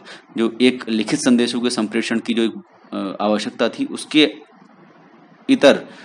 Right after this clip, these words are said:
इसने कई सारे और भी आयाम पा लिए हैं और कई प्रकार से ये जनता की सेवा कर रही हैं जो डाक सेवाएं हैं। तो समय के साथ साथ डाकघर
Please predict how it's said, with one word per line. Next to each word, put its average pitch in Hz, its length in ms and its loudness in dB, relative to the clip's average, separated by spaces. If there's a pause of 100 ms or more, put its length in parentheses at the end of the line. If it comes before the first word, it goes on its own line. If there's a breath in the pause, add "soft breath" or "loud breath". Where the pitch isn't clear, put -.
(180 loud breath)
इसने 131 200 -4
कई 143 300 8
सारे 135 520 2
और 127 180 4
भी 143 340 2
आयाम 117 380 0 (340)
पा 104 120 4
लिए 117 220 4
हैं 151 140 0
और 151 200 0
कई 135 120 6
प्रकार 120 340 2
से 107 160 -4
ये 127 360 0 (160)
जनता 104 320 -2
की 104 140 -8
सेवा 110 440 0 (580 soft breath)
कर 147 140 8
रही 95 280 2
हैं 87 140 -10
जो 95 120 -8
डाक 92 240 -6
सेवाएं 90 360 -8
हैं। - 180 -18 (800)
तो - 160 -12
समय 113 260 0
के 127 120 0
साथ 120 220 4
साथ 135 240 2
डाकघर 110 500 0